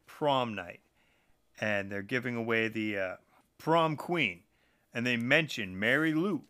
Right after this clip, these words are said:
or they mention, "Mary Lou's the prom queen,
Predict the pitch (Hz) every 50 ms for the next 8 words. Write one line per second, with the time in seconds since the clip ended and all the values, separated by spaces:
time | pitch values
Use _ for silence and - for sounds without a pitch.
0 | _ _ _ _ - 101 95 90 85 82 82 82 80 - - - _ _ _ _
1 | _ _ _ _ _ _ - - 104 107 135 175 190 196 196 180 165 175 202 233
2 | 233 190 147 131 143 127 - - 139 143 160 165 151 131 113 - - 107 98 90
3 | 85 80 78